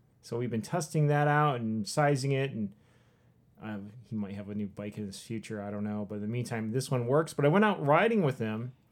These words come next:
and I just decided to hop on my bike and talk him through learning how to shift and everything. So I was out there in running shoes and not my usual bike garb.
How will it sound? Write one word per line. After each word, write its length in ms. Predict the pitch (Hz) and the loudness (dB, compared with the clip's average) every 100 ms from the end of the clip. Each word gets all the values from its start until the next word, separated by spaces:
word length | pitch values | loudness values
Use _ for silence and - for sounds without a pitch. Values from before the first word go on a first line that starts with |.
| _ _ _ - | _ _ _ -4
and 120 | 156 | 0
I 40 | 180 | 2
just 180 | 202 202 | 0 0
decided 280 | 202 214 175 | 2 2 2
to 60 | |
hop 200 | 131 170 | 0 0
on 60 | 175 | 2
my 100 | 165 | 2
bike 300 | 147 156 160 | 4 4 4
and 160 | 127 | -2
talk 260 | 107 143 147 | 0 0 2
him 80 | 156 | -2
through 600 | - 139 143 139 135 127 127 | 0 2 4 4 2 0 0
learning 240 | 135 147 | 2 4
how 100 | 131 | 4
to 80 | 127 | 2
shift 420 | 110 - 185 196 | 0 -2 -2 0
and 80 | 190 | -2
everything. 500 | 185 185 185 180 180 | -2 -2 -2 -2 -2
So 140 | 156 123 | -2 -2
I 20 | |
was 120 | 113 | 0
out 200 | 135 156 | -2 0
there 240 | 156 127 | 0 2
in 320 | 120 110 107 - - | 2 2 -2 -6 -12
running 400 | 143 147 220 214 | -4 2 4 6
shoes 800 | 202 - 202 185 175 170 165 160 | 4 4 4 4 4 2 0 0
and 320 | 143 117 104 95 - _ _ - | 0 2 2 -2 -10 _ _ 0
not 160 | 147 | 2
my 80 | 165 | 4
usual 360 | 151 147 147 120 | 4 6 6 4
bike 360 | - 139 143 | 2 2 4
garb. 360 | 147 143 143 | 6 8 8